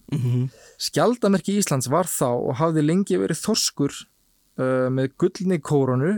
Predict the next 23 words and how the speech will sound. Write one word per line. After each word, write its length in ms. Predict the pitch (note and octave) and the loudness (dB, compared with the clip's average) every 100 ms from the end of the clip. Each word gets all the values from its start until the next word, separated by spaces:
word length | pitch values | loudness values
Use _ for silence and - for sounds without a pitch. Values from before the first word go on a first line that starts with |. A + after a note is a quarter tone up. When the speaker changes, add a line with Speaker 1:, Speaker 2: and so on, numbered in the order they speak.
| - | -4
Speaker 2:
yfir 340 | C#3 E3 E3+ | -2 2 2
rauðum 400 | C#3+ E3+ G#3+ F#3 D#3 | 2 2 2 2 0
skildi. 520 | - G3+ F#3 - C#3 - _ _ | 0 -2 -2 -6 -12 -14 _ _
Speaker 1:
Svo 280 | - - - | -20 -18 -12
ógeðslega, 480 | - - B2+ - A2 | -10 -6 -6 -4 -6
þessi 300 | C#3 C3+ C3 | -4 -4 -4
gamli 240 | B2+ C3+ C3 | -2 0 0
fánar 320 | D3+ C#3 C3 | -2 -2 0
er 80 | C3+ | 0
svo 80 | C3+ | -2
nettir. 480 | D#3+ E3+ - - | -2 -6 -10 -4
Speaker 2:
Já, 160 | A#2 G#2+ G#2 | -2 -2 -4
já. 160 | - B2 - _ _ | -6 -10 -14 _ _
Þið 160 | C3+ C3 | -4 -2
getið 180 | B2+ - | -4 0
farið, 380 | D3 F3 F3 - | 2 2 0 0
sko, 160 | E3 | 0
hérna, 360 | E3 D#3 D#3+ D#3+ D#3+ - - _ _ | 2 2 2 0 -2 -8 -20 _ _
upp 220 | C#3 - | -8 -2
í 100 | D3+ D3 C#3+ - | 0 2 0 -4
Seðlabanka. 600 | - - F#3 A#2 A2 - C3 _ - _ - | -6 -2 -2 -2 -4 -8 -16 _ -20 _ -16
Speaker 1:
Já. 160 | - C3 D3+ | -8 -8 -8
Speaker 2:
Og 320 | - B2 B2 | -4 -2 -2